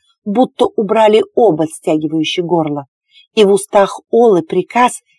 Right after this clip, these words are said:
не приобретал той зловещей невыносимой окраски, какую умудрялся всему придать Ларис. Хоть я и недоумевала, что понадобилось теперь Дево, учитывая, что не было никаких особых приготовлений. Странный визит.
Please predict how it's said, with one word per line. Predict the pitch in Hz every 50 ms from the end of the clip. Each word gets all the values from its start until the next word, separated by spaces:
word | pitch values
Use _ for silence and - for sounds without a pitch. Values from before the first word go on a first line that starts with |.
| _ -
не | 233 240 247 226
приобретал | - 240 233 226 220 196 202 220 214 - - 240 214 180 156
той | 160 - 180 170
зловещей | 160 160 175 175 180 170 156 - - 175
невыносимой | 170 170 165 180 175 170 - - - 175 160 156 156
окраски, | 156 - - - 226 208 - - - - - - _ _ _ _ _ _
какую | _ - 208 196 - 226 214 202
умудрялся | - - 214 208 208 185 202 214 220 226 208 - - -
всему | - - - 208 226 254
придать | 285 - 190 180 165 185 185 -
Ларис. | 196 196 190 185 165 147 - - - _ _ _ _ _ _ _ _ _ _
Хоть | _ - 240 - - - 254
я | 226 220
и | - _ - 208
недоумевала, | 208 208 202 185 196 196 190 185 196 196 202 226 214 185 175 165
что | - - - - - 226 175
понадобилось | - - 156 156 156 151 147 151 147 156 156 160 -
теперь | - - 170 165 190 185 165
Дево, | 165 160 170 156 160 156 156 - _ _ _ _ _ _ _ _ _ _ _
учитывая, | - 185 - - - 240 214 - 170 156 160 156
что | - - - 165
не | 165 185 196 185
было | 175 170 165
никаких | 165 170 165 - 165 160 - 285 269 - - -
особых | - - - - 233 214 208 - -
приготовлений. | - 208 - 226 - 226 - 220 214 202 175 165 160 156 143 - _ _ _ _ _ _ _
Странный | - - - - 190 170 156 147 147 147
визит. | 151 151 147 - 151 147